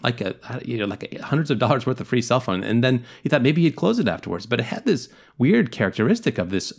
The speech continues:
three X online retail. And they earn thank you points, which can be really valuable, like we were just talking about upstream, you know, with a transfer bonus to Avianca. So you've got this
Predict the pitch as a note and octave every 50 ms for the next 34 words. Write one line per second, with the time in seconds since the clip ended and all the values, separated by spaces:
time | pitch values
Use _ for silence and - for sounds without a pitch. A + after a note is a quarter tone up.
0 | - _ _ - - - - A#2 G2+ B2 - - - - C#3+ A#2 B2 C#3 D3 C#3+
1 | C3+ C3+ C#3+ G3+ B3 A#3+ - - E2 - - D3+ D#3 D#3+ D3+ C3 D#3 D3 - E3
2 | G#3+ F#3+ - - G#3+ B3 - - C#4 - - G3 - E2+ - - A#2+ A#2+ - -
3 | A#2 A2+ A#2 A#2 A#2 - - - - - _ C3 E3 F3 A2+ - - - A3+ B3+
4 | G#3 A#2 F2 D#2+ E2 - - G2 F#2 E2+ A#2 - - G2 G2 - - G#2+ G2 F2
5 | F2 F2+ G2 - - - - - C#3 D3 B2+ G2 F2 - G#2 F#2 F2 E2+ F#2 A2
6 | A#2 - - F#2+ - - - - - - A2 A#2+ - C3 A#2 A#2+ C3 C#3 - -
7 | G2+ G#2 A2 G2 F#2+ E2+ F#2 A#2 A#2 D#3+ E3 D#3+ - C3+ B2 B2 D#3 E3 - D3
8 | B2+ - -